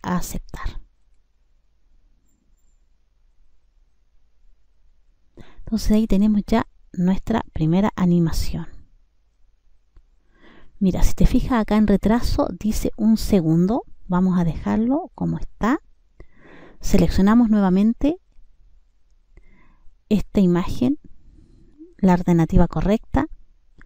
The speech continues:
barra de herramientas y vamos a agregar una animación. Ahora vamos a ir a animación avanzada y donde dice agregar animación, donde sale esta estrella con la, con el signo más,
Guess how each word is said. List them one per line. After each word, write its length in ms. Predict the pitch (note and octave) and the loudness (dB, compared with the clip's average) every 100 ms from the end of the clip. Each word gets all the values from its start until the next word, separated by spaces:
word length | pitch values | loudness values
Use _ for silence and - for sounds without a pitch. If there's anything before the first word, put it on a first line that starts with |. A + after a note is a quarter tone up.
| - - - - - | -20 -20 -20 -18 -6
barra 300 | F#3+ F#3 F3 | 0 2 2
de 80 | E3+ | 0
herramientas 760 | D#3+ E3 G#3+ A#3+ - C4+ - - | 0 0 2 2 0 -4 -4 -6
y 120 | F#3 | -2
vamos 420 | F#3+ G#3+ A3+ - - | 2 2 0 -6 -10
a 120 | G#3+ | -4
agregar 420 | A#3 G3 F#3+ G#3+ - | 0 2 2 0 -2
una 240 | G#3+ G#3+ | -2 2
animación. 720 | G#3 F#3 E3 - - A3+ C#4 G4 | 2 2 0 -2 -2 0 0 0
Ahora 260 | G3 F3 F#3+ | -4 0 0
vamos 380 | F3+ E3+ - - | 0 -4 -2 -2
a 60 | F#3+ | -2
ir 100 | B3 | -2
a 40 | F#3+ | -2
animación 440 | F3 D#3+ - F#3 | 0 -2 -2 0
avanzada 640 | E3 E3 - - A3+ C#4 - - - - - - - | 0 -2 -4 -2 -2 -2 -6 -18 -20 -20 -20 -12 0
y 80 | G3 | 4
donde 200 | G3 F#3+ | 4 4
dice 300 | G#3+ - - | 2 2 0
agregar 560 | F#3 D#3+ D#3+ D#3 E3+ G3 | 0 0 0 0 2 4
animación, 760 | G#3+ A#3+ C#4+ - A#3 A#3 C#4 - - - | 6 4 4 2 2 2 0 -2 -20 -6
donde 220 | F3 E3+ | -2 -2
sale 400 | - F#3+ E3+ E3+ - | -2 0 2 0 -4
esta 300 | G#3 - G3 | -6 -4 -6
estrella 520 | - - F#3 G3 A#3 | -4 -2 -2 -2 -4
con 220 | - E3 | -4 -4
la, 160 | F3+ - - - _ _ - - | -4 -8 -18 -20 _ _ -14 -4
con 120 | E3 | -2
el 100 | D#3 | 0
signo 380 | - G3+ A#3 B3 | 0 0 2 2
más, 480 | B3 C#4 - - | 0 -2 -6 -12